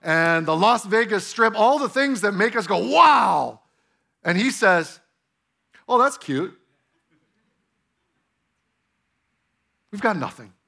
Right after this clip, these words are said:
to offer God except what he's already given to us. Like it says in that great old hymn, Rock of Ages, "Nothing in my hand I bring, simply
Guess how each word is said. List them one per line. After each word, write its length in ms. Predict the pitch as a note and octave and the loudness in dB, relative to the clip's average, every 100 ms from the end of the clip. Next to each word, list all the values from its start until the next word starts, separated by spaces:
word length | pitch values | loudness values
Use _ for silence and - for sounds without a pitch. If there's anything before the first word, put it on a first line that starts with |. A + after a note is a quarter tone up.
| _ | _
to 100 | D#3+ | -14
offer 260 | - A#2 C3+ | -8 -10 -8
God 300 | A#2+ A2 G#2 _ _ _ _ _ _ | -10 -10 -10 _ _ _ _ _ _
except 540 | C#3+ - - F3+ - _ _ _ _ _ | -16 -6 -2 -2 -4 _ _ _ _ _
what 140 | - | -12
he's 140 | C#3 C3+ | -10 -6
already 340 | C3 C3+ B2+ | -4 -4 -6
given 300 | A2 A#2+ A2+ | -10 -12 -12
to 120 | A#2 | -14
us. 200 | G#2+ G#2 | -14 -8
Like 140 | E3 F3+ | -4 -4
it 120 | F#3+ | -6
says 260 | - F3 E3+ | -2 -2 -2
in 60 | |
that 180 | D3 D#3+ | -8 -8
great 240 | C#3+ D#3 | -6 -4
old 200 | D3+ C#3+ | -2 -4
hymn, 260 | C#3+ B2+ A#2 | -6 -8 -8
Rock 360 | - C#3 D#3 - | -4 0 0 -2
of 120 | C#3 | -4
Ages, 420 | C3+ C#3 C3 A2+ _ _ _ | -4 -4 -8 -14 _ _ _
"Nothing 800 | C#3 D#3 G3 G#3 A#3+ A#3 G#3 G#3 - _ - | -8 0 2 0 -2 0 0 -6 -12 _ -6
in 160 | F3+ | -4
my 300 | E3 D#3+ F3 | 0 0 0
hand 400 | D3+ E3+ E3 D3+ | -2 -4 -2 -2
I 220 | - C#3 | -2 -2
bring, 540 | C3+ C#3 C3 B2 A2+ A2 _ _ _ _ _ _ _ | -2 -4 -4 -4 -8 -14 _ _ _ _ _ _ _
simply 800 | - - - A3+ G3 E3+ C3 | -10 -10 0 0 0 -6 -8